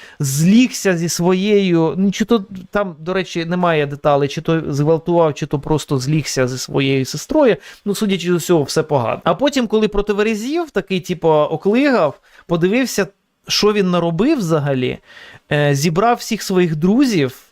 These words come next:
ну, типу, всіх своїх, як то кажуть, побратимів, <laughs> які там, типу, з якими тусив в основному, е, сів за деякими,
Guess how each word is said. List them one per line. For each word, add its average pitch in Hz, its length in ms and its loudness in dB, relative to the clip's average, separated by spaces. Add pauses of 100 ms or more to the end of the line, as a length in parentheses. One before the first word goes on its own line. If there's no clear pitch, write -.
(120)
ну, 143 240 -6
типу, 147 280 -4
всіх - 240 -6
своїх, 131 400 -4
як 135 120 -8
то - 100 -16
кажуть, 123 280 -4
побратимів, 139 840 -4 (240)
<laughs> - 300 -4
які 135 440 -2 (260)
там, 127 240 -2
типу, - 280 -4
з 127 60 -2
якими 139 300 0
тусив 135 400 -4
в 131 40 -4
основному, 71 720 -4 (400)
е, 147 260 2
сів 226 680 0 (1400)
за 156 200 0
деякими, 151 680 -2